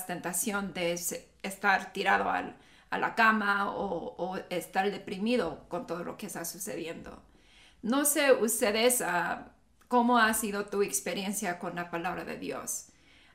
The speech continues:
A veces nosotros podemos ver la Biblia como un libro de reglas o una carta de amor de Dios,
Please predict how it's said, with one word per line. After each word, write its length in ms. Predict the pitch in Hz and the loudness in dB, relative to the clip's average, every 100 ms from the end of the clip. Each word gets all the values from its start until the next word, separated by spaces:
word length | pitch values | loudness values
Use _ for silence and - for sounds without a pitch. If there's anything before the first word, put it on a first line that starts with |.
| - | 2
A 100 | 202 | 4
veces 380 | 240 240 269 262 | 6 4 2 2
nosotros 340 | 233 233 240 | 0 4 4
podemos 540 | 240 208 202 214 226 | 4 0 0 -2 -2
ver 260 | 208 208 202 | -2 0 0
la 140 | 196 | 0
Biblia 480 | 190 185 165 170 165 | -2 -6 -4 -4 -4
como 400 | - 170 160 165 | -6 -6 -6 -8
un 240 | 170 190 202 | -8 -4 -2
libro 280 | 220 202 | 0 -2
de 140 | 175 175 | -2 -2
reglas 720 | 190 262 202 175 226 - - - - _ | 4 4 4 -2 -2 -4 -8 -16 -20 _
o 640 | - 208 208 214 233 - - | 0 2 4 2 -2 -8 -12
una 380 | 190 196 202 196 | -6 -2 -2 0
carta 340 | 202 202 190 | 0 2 0
de 100 | 170 | 0
amor 320 | 165 170 190 180 | -2 -2 -4 -6
de 140 | 170 | -8
Dios, 560 | 185 185 190 277 - | -8 -4 -2 -2 -4